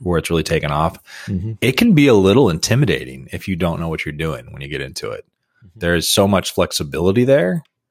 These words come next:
Speaker 1: that, at least in my experience, I, I got pretty heavy into it over the past month or so, and then ultimately decided to bail on it and switch to a proprietary platform to handle a ser-, a streaming project I was working on.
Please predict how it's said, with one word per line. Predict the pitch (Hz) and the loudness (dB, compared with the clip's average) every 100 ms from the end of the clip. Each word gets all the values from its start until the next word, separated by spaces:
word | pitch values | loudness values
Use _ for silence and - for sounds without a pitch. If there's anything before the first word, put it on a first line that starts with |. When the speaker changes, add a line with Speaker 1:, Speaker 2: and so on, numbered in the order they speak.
| _ _ _ - | _ _ _ -4
Speaker 1:
that, | 85 | 2
at | 120 | 2
least | 139 123 | 4 2
in | |
my | 110 92 | 2 2
experience, | - - 73 65 - | -2 -2 -2 -4 -4
I, | 82 87 92 | 0 0 0
I | 90 | 0
got | 95 - | 0 0
pretty | - 98 | 2 2
heavy | 92 85 82 | 2 2 0
into | 85 90 | 0 0
it | 76 | 0
over | 76 | 0
the | 73 | -2
past | - 76 - | -2 -4 -2
month | 80 82 | -2 -2
or | 67 | -4
so, | - 69 62 85 _ _ _ _ _ - | -4 -4 -4 -6 _ _ _ _ _ -8
and | 85 82 80 | -4 0 0
then | 78 | 2
ultimately | 87 104 - 82 71 78 73 80 _ _ _ _ _ _ _ _ - | 2 2 0 -2 -2 -2 -2 -6 _ _ _ _ _ _ _ _ -14
decided | 90 92 - 87 85 82 | -6 -2 2 2 0 -2
to | 76 | -4
bail | 78 85 113 90 73 | -2 2 4 4 2
on | 71 67 | 0 -2
it | 69 - - - | -8 -4 -6 -4
and | 90 82 | -6 -2
switch | 101 - - | 0 0 2
to | 87 | 0
a | |
proprietary | 85 82 101 90 - 85 78 | 0 -2 0 0 2 0 0
platform | - 82 - 78 76 | 0 -2 0 -4 -2
to | 76 | -2
handle | 90 80 73 | -2 0 -2
a | |
ser-, | - 95 90 90 | 0 2 2 0
a | 82 | -2
streaming | - 117 98 | 2 2 2
project | 82 76 69 - | 2 -2 -2 -4
I | - | -4
was | - | -4
working | - - 64 | -8 -10 -10
on. | 65 65 | -8 -10